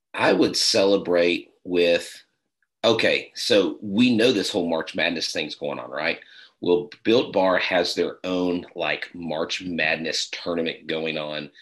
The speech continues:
These amazing tasting protein bars, a hundred percent chocolate on all bars. And so let's talk about this. Today's matchup, Tuesday,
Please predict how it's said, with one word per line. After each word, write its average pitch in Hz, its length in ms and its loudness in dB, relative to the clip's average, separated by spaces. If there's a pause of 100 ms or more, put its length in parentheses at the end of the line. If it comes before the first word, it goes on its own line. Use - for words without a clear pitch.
(340)
These 101 220 0
amazing 90 600 -2
tasting 85 440 -10
protein 78 460 -8
bars, 69 340 -8
a - 20 -14
hundred 110 320 -4
percent 95 380 -4
chocolate - 500 -6
on 82 160 -4
all 80 240 -4
bars. 71 440 -4 (560)
And 90 140 -6
so 110 280 -2
let's 87 440 -2
talk - 320 -6
about 80 320 -4
this. - 260 -8
Today's 90 540 -2
matchup, 90 540 -2 (180)
Tuesday, - 800 -4